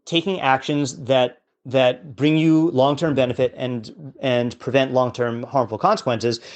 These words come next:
And staying in bed will, will have a long-term har-, uh, long-term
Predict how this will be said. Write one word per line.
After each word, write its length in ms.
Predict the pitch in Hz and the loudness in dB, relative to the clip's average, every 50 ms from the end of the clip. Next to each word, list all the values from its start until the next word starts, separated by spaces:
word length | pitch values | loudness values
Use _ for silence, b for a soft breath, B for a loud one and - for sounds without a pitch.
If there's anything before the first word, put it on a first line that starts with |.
| B B B | B B B
And 260 | - 147 143 135 127 - | 0 2 2 2 2 2
staying 280 | - - 175 180 175 160 | 2 2 2 4 4 2
in 80 | 139 | 4
bed 320 | 143 190 214 170 143 127 123 | 4 4 4 4 0 0 0
will, 360 | 139 143 143 143 143 147 147 | 2 4 4 4 2 0 -2
will 320 | 139 131 139 143 143 143 135 | -2 0 2 4 2 2 2
have 280 | 139 135 135 135 - | 2 2 2 2 2
a 100 | 147 131 | 0 0
long-term 360 | 123 123 127 123 131 127 123 | 2 0 0 0 0 -2 -2
har-, 240 | 117 120 127 127 - 131 | 0 0 0 0 2 2
uh, 160 | 127 131 139 | 0 0 2
long-term 1000 | 127 120 131 135 139 143 143 - - _ _ - 143 131 127 127 131 127 123 | 2 4 4 4 4 2 -2 -4 -10 _ _ 0 0 2 2 2 -2 -4 -8